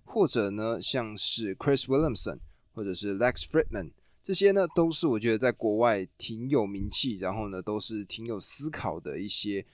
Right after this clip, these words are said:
podcaster。那我呢，就会听他们讲出来的一些近期看到的书，然后呢，去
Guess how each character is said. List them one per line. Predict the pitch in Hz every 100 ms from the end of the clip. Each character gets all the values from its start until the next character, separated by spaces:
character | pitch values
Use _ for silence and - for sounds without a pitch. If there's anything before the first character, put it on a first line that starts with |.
| _ _ _ _
podcaster。 | - 120 - 110 - - - _
那 | - 110 107
我 | 101
呢， | 98 101
就 | 127 110
会 | 113
听 | 104 135 135
他 | 131 151 151
们 | 131 - _
讲 | - 98 95
出 | - 127
来 | 107
的 | 98
一 | 95
些 | 107 107 101
近 | - 123
期 | - 104 -
看 | 151
到 | 123 117
的 | 98
书， | - 143 139 _ _ _
然 | 127 147
后 | 175
呢， | 131 - _ _
去 | - 160